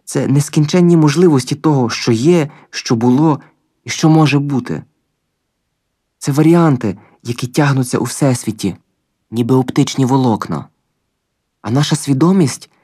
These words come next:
це світло, яке біжить по них. По деяких біжить, а по деяких ні.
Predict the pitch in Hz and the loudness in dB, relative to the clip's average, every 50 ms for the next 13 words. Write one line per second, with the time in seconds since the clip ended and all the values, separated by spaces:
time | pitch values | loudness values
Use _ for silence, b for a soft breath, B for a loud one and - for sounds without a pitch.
0 | _ _ _ _ - - 143 - - - 180 165 151 - 120 107 85 - _ _ | _ _ _ _ -8 -8 -6 -6 -2 0 0 0 0 0 -2 -2 -2 -4 _ _
1 | _ _ - 110 - - 117 107 120 113 113 123 110 - - - 110 104 92 90 | _ _ -18 -8 -4 -2 0 0 0 0 2 0 -2 -2 -2 -6 -6 -4 -4 -4
2 | 82 71 - - _ _ _ _ _ _ _ _ _ _ _ - 120 135 185 208 | -6 -8 -12 -20 _ _ _ _ _ _ _ _ _ _ _ -6 -2 0 2 2
3 | 202 - 156 123 113 117 120 113 127 143 139 131 - - _ _ _ _ _ _ | 2 0 -2 0 0 2 0 2 2 0 0 -2 -4 -12 _ _ _ _ _ _
4 | _ _ _ - - 117 113 143 165 165 - 123 107 - - 104 92 87 82 - | _ _ _ -12 -8 -4 0 0 0 0 -2 -4 -8 -8 -8 -6 -6 -6 -6 -8